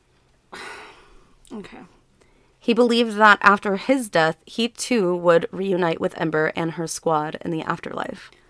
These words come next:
Speaker 1: This is a tall tale example, remember we talked about Folie à Deux recently?
Speaker 2: Mm-hmm.
Speaker 1: He is isolated. He is not sharing this with anybody, so there is nobody there to tell him that these thoughts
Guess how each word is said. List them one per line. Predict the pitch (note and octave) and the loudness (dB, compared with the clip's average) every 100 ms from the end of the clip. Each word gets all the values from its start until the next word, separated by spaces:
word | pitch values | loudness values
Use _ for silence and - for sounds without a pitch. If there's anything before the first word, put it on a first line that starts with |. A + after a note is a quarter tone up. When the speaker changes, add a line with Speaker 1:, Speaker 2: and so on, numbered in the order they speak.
| _ _ _ - | _ _ _ -12
Speaker 1:
This | A3 C4+ C4 | -6 -4 -4
is | D#4+ B3 - _ - A#3+ | -6 -6 -10 _ -4 -4
a | G3 - | -4 -8
tall | G#3+ A#3+ | -2 -2
tale | A#3+ B3+ | 0 0
example, | A#3 G#3+ G3+ G3 F#3+ F3+ | 0 2 0 0 0 0
remember | G3+ A3 C4 | 2 2 2
we | C#4 | 0
talked | B3 A3 - | 0 0 0
about | G3+ F#3+ F#3 - | 0 2 2 0
Folie | G3 F#3+ F3+ | -2 -2 -2
à | F3+ | -4
Deux | E3 | -8
recently? | D3 D#3 - - - | -8 -10 -12 -12 -2
Speaker 2:
Mm-hmm. | A3 A3 F4 - _ | 2 2 0 -4 _
Speaker 1:
He | - A#3 | -2 4
is | A3+ A3 G#3 | 4 4 2
isolated. | F#3+ - F#3 D#3 F#2+ F3+ | 0 -2 -4 -4 -6 -4
He | A3 | 4
is | G3+ G3 | 4 6
not | G3+ - | 2 0
sharing | - C4 D4 C4 G#3+ | -4 -2 0 0 0
this | F#3+ | -2
with | F#3+ | -4
anybody, | F3 G#3 F3+ F3 | -2 0 0 -2
so | E3+ G#3+ | 0 2
there | G3+ G#3+ | 4 4
is | A#3 | 2
nobody | B3+ C4 A#3 G3+ | 0 0 0 0
there | G3 G3+ | 0 0
to | G3+ | -2
tell | D#3+ - G3 F#3+ | -6 0 0 2
him | G#3+ G3+ | -2 -2
that | F3 F#3 | -4 -6
these | F#3 F#3+ F#3 | -4 -2 -4
thoughts | - F#3 E3+ F#3 | -4 -2 0 -2